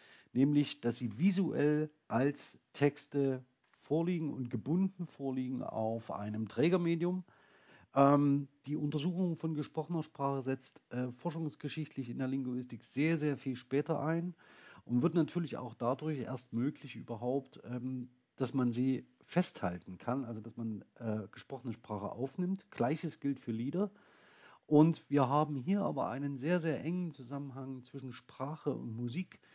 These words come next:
nämlich wenn wir Texte, Liedtexte singen, und zwar gemeinsam, dann haben wir, ähm, so etwas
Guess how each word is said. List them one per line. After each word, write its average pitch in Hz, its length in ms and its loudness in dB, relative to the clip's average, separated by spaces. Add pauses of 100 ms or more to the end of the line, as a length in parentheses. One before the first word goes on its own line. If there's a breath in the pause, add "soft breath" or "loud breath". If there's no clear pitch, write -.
(360 soft breath)
nämlich 147 580 4
wenn 139 340 2
wir 151 300 6 (580)
Texte, 160 540 4
Liedtexte 147 680 -2
singen, 120 480 2
und 101 240 -10
zwar 123 420 -4
gemeinsam, 110 840 0 (580 soft breath)
dann 147 300 6
haben 151 380 4
wir, 147 300 4
ähm, 135 400 -2
so 127 100 -6
etwas 131 380 -6